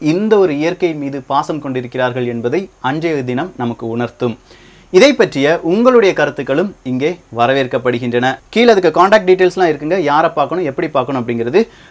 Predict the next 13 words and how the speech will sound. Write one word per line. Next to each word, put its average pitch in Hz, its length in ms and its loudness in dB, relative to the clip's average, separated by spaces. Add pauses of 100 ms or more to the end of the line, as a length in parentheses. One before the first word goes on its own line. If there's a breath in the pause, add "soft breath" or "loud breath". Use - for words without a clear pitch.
நான் 139 140 2
மறுபடியும் 190 320 6
சொல்றேன், 233 320 4
இது 143 160 -4
தமிழ் 185 300 2
பொக்கிஷத்துக்கு 160 500 -2
ஈவெண்ட் 151 300 0
கிடையாது. 127 380 2 (320)
All 156 220 6
over 175 260 2 (100)
தமிழ்நாடு 156 500 0 (200)
மீம்ஸ் 180 340 -2
கிரியேட்டருக்கு 131 480 -2